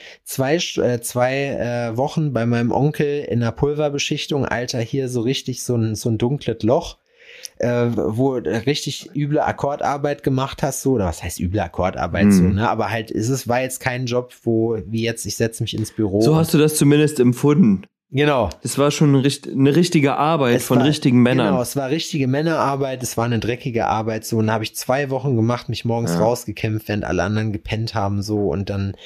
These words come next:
Speaker 1: hab ich mein Gehalt gekriegt und hab davon diesen M P drei Player gekau-, äh, gekauft. Geklaut wollte ich schon <laughs> sagen.
Speaker 2: Hattest du einen von Apple?
Speaker 1: Nee, ach, pff.
Speaker 2: Hattest du einen?
Speaker 1: Ich hab also hinterher, also mein, mein Faddy war Focus-Abonnent.
Speaker 2: Den gab's ja auch spät.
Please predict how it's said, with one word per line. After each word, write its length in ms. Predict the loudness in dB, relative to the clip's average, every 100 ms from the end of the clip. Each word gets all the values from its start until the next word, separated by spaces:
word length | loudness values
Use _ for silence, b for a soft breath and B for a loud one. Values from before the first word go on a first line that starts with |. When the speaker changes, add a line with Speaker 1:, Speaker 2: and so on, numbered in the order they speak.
| B B B B
Speaker 1:
hab 140 | -4 -2
ich 120 | 0
mein 160 | 2
Gehalt 320 | 2 0 -2 -4
gekriegt 380 | -2 -4 -4
und 40 | -4
hab 100 | 0
davon 300 | -2 0 -2
diesen 200 | -2 0
M 120 | 2
P 100 | 0
drei 220 | 0 -2
Player 380 | -2 -2 -2 -2
gekau-, 400 | -4 -6 -4 -4
äh, 180 | -2 -4
gekauft. 640 | -6 -4 0 0 -2 -10 _ -14
Geklaut 400 | -2 -2 0 -2
wollte 140 | -2
ich 80 | -2
schon 160 | -4
<laughs> 0 |
sagen. 360 | -4 -4 -2 -4 -6 -4 -4 -6 _ B B B B B B
Speaker 2:
Hattest 280 | 0 2 6
du 140 | 6
einen 240 | 6 4
von 220 | 4 2 2
Apple? 360 | 2 4 6
Speaker 1:
Nee, 180 | 4 0
ach, 220 | -4 -6 -8
pff. 320 | -8 -8 -8
Speaker 2:
Hattest 200 | -6 0
du 20 | 0
einen? 120 | 0 _ _ _ _
Speaker 1:
Ich 200 | -4 -2
hab 200 | -2 -2
also 200 | -4 -2
hinterher, 760 | 0 0 0 0 0 -2 -2 0
also 160 | 2 2
mein, 280 | 2 2
mein 200 | -2 -2
Faddy 440 | -2 -2 2 2 2
war 320 | 0 0 -4
Focus-Abonnent. 720 | -2 -2 0 -2 0 0 2
Speaker 2:
Den 60 | 0
gab's 180 | 2
ja 80 | 2
auch 140 | 2 -2
spät. 480 | 0 2 2 0